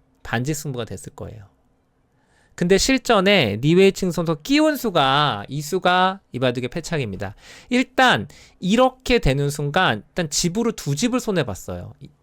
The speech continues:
끼운 수 자체는. 근데 아, 한 집 손해봤죠. 한 집. 한 집을 손해봤는데 리웨이칭 선수가 생각 못한 수가 있었어요.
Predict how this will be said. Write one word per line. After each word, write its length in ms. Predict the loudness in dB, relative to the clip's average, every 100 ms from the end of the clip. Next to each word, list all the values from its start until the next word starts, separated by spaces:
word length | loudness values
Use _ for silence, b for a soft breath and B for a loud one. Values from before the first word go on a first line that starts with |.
| _ _ -6
끼운 260 | -2 -2
수 120 | -4 -8
자체는. 560 | -8 -6 -8 -8 -12 -18 b b b
근데 380 | -6 0 0 0 b b b b -6
아, 80 | -2
한 180 | 0
집 100 | 0 2
손해봤죠. 400 | 2 0 -2 -4
한 120 | -4
집. 100 | -4 -4
한 140 | 0
집을 180 | 2 2
손해봤는데 840 | 2 2 2 0 -2 2 2 2 -2 b
리웨이칭 380 | 4 4 4 0
선수가 280 | -2 0 0
생각 280 | 0 0 0
못한 280 | 0 -4 -6
수가 200 | -6 -10
있었어요. 400 | -10 -14 -14